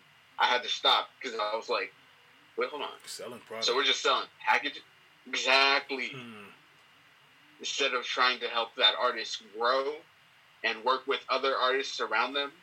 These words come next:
Speaker 1: just trying to sell them products or trying to sell them packages.
Speaker 2: What are you selling, beat packs? Like, what are you, <laughs> what are you?
Speaker 1: No, it's not even, it's not even that.
Speaker 2: What are you selling? Like,
Speaker 1: It's,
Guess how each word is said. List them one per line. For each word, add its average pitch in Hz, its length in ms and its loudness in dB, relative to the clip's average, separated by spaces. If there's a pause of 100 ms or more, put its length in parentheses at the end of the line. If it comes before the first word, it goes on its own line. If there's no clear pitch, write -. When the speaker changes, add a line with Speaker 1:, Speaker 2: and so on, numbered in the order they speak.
(1300)
Speaker 1:
just - 400 -2 (180)
trying 131 300 4
to 123 80 -6
sell 123 240 0
them 117 260 -2
products 123 640 0 (600)
or 123 260 2
trying 135 280 2
to 120 60 -10
sell 131 240 0
them 123 220 0
packages. 139 500 0 (360)
Speaker 2:
What - 40 -8
are - 40 -6
you 294 40 0
selling, 147 340 2
beat 311 240 4
packs? - 440 4 (320)
Like, 330 100 2 (140)
what 370 80 6
are 415 40 6
you, 403 100 4 (260)
<laughs> - 260 -14
what 381 160 8
are 392 40 -2
you? 392 120 0 (560)
Speaker 1:
No, 156 180 4
it's 139 120 -4
not 175 180 4
even, 165 160 -2 (260)
it's - 120 -2 (100)
not 202 180 6
even 196 260 -4
that. 233 180 0
Speaker 2:
What 453 200 4
are - 20 -2
you 440 100 0
selling? 233 580 6
Like, 208 300 4 (760)
Speaker 1:
It's, - 120 -4